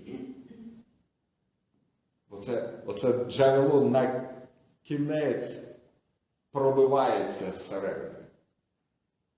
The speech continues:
І от завдяки цим бомбардуванням і обстрілам в Харкові воно пробилося. Бо це було завжди місто егоїстів.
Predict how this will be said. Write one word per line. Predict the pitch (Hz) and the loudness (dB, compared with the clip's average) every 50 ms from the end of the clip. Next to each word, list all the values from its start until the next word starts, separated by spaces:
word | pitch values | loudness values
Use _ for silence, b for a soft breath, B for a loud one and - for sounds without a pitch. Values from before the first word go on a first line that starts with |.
| _ _ _ _ _ _ _ _ _ _ _ _ _ _ _ _ _ _ _ _ _ _ _ _ _ _ - | _ _ _ _ _ _ _ _ _ _ _ _ _ _ _ _ _ _ _ _ _ _ _ _ _ _ -12
І | 120 120 | -8 -4
от | 123 127 127 127 127 127 123 127 127 123 - - - _ _ _ _ _ _ _ _ _ _ _ _ _ _ _ _ _ _ _ _ _ _ _ - | -2 -2 -2 -2 -4 -6 -10 -12 -14 -16 -18 -20 -20 _ _ _ _ _ _ _ _ _ _ _ _ _ _ _ _ _ _ _ _ _ _ _ -8
завдяки | 101 127 127 127 131 139 139 139 143 147 143 135 120 113 - - - - - | -2 0 0 2 2 0 0 0 0 0 0 0 0 0 -2 -4 -6 -8 -8
цим | 104 95 - 87 - | -6 -6 -6 -6 -4
бомбардуванням | - - 127 123 127 139 135 135 139 135 139 151 147 139 139 131 120 120 120 127 | 0 2 2 4 4 4 4 4 4 2 2 2 4 2 2 2 0 0 0 0
і | 143 | 2
обстрілам | 151 160 160 - - - 131 127 120 117 | 6 6 4 4 2 -2 -2 0 0 0
в | - - | 0 -2
Харкові | - 151 151 139 135 - 120 117 117 | -2 0 2 2 2 2 0 0 2
воно | 120 120 123 123 123 - | 2 2 2 2 0 0
пробилося. | - - - - 151 160 170 175 165 151 147 139 135 123 - - - - - - - - - - - - - _ _ _ | -2 -6 -6 0 4 8 8 8 8 8 8 8 8 8 6 4 2 0 -4 -6 -8 -10 -12 -16 -18 -20 -20 _ _ _
Бо | - - 123 | -10 -8 -6
це | 123 - 180 | -4 -4 -4
було | 165 160 156 151 | -2 0 2 2
завжди | 139 143 143 - - 147 143 | 2 2 2 0 0 0 0
місто | 143 160 147 135 - - - - - - - 147 | 2 0 0 0 0 0 2 2 2 2 2 4
егоїстів. | 139 123 139 143 139 139 139 127 120 - - - - - - | 4 6 6 6 4 4 4 2 0 0 -2 -6 -6 -8 -8